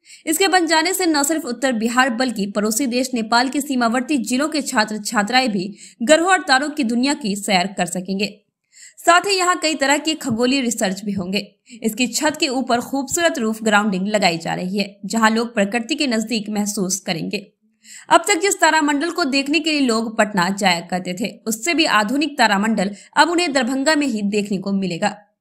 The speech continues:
दरभंगा तारामंडल के निर्माण में लगे अभियंता अमिनेश राज ने कहा कि यह बिहार का अब तक का सबसे आधुनिक तारामंडल होगा।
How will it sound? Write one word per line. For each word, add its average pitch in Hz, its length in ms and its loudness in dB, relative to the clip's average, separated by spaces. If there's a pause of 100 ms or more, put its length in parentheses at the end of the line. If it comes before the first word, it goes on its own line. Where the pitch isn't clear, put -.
(960)
दरभंगा 370 380 4
तारामंडल 339 560 2
के 349 100 -2
निर्माण 277 400 2
में 285 120 0
लगे 240 200 0
अभियंता 220 460 0
अमिनेश 220 600 0
राज 226 220 2
ने 277 100 -4
कहा 269 280 0
कि 320 100 -2
यह 294 160 0
बिहार 240 380 2
का 247 140 -2
अब 254 340 -2
तक 349 120 0
का 247 120 0
सबसे 269 400 -4
आधुनिक 202 520 0
तारामंडल 190 500 2
होगा। 185 400 -4